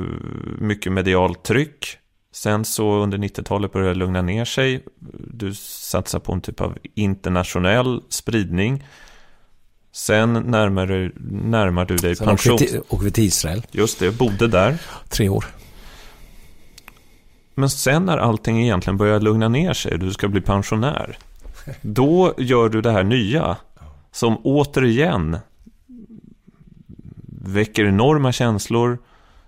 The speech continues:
Speaker 1: rör om, förändra ditt liv. Hur ser du på ditt liv i backspegeln?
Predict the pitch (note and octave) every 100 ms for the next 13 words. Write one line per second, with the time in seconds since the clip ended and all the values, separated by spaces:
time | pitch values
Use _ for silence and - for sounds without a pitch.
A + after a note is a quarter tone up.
0 | _ F2 F2 G#2 A2 A2+ B2+ C3 C3 B2+
1 | _ _ _ _ _ _ _ - - G2
2 | A2+ A#2+ A#2 A2+ A2 G#2+ A2+ A#2 - -
3 | - - _ _ _ _ _ _ - -
4 | _ _ _ _ _ G3 - - - -
5 | - - B3 C#3+ - - _ _ _ -
6 | _ _ _ _ _ _ - - _ -
7 | - _ _ - - - - - C3+ G3+
8 | - D3+ C#3 E2+ D#2+ - - - - -
9 | A2